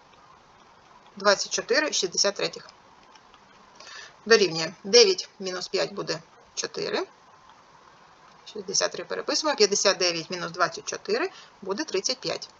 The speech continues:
З таблички множення ми бачимо, що тридцять п'ять шістдесят три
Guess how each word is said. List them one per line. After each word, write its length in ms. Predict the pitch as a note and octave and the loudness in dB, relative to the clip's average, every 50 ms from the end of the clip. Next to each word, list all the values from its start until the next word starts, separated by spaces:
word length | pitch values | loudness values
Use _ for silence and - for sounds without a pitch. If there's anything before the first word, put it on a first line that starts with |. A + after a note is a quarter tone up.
| - - - - - - - - - - - - - - - - - - - - - | -20 -20 -20 -20 -20 -20 -20 -20 -20 -20 -20 -20 -20 -20 -20 -20 -20 -20 -20 -20 -12
З 80 | - - | -10 0
таблички 480 | - A3+ G#3 G#3+ A3 G#3 - - G3 F#3 | 0 2 4 4 2 2 2 0 -4 -4
множення 640 | F3+ F3+ F3+ F3 F3+ F3+ A#3 C4+ D#4 F4 F#4 F4+ | -4 -4 -4 -4 -4 -4 -4 0 4 4 4 4
ми 340 | - F#3+ F#3+ F#3 F3+ F3 - | 2 -2 -2 -2 -2 -4 -6
бачимо, 640 | A3 - F#3+ E3+ E3+ E3+ - - C4 C4+ D4 D#4+ D#4 D#4 | 0 4 4 4 4 4 2 -4 -2 2 4 4 4 4
що 140 | - - F#3 | 0 -4 -4
тридцять 320 | - - G3 - G3 - | -2 -2 -2 -2 -2 0
п'ять 200 | - G#3 F#3+ E3+ | 2 2 4 4
шістдесят 440 | - F#3+ E3+ E3+ E3+ - - E3+ - | 2 -4 -4 -2 -2 -2 -2 -2 -2
три 220 | G3+ A3+ D4 F#4 | -2 -2 -2 -2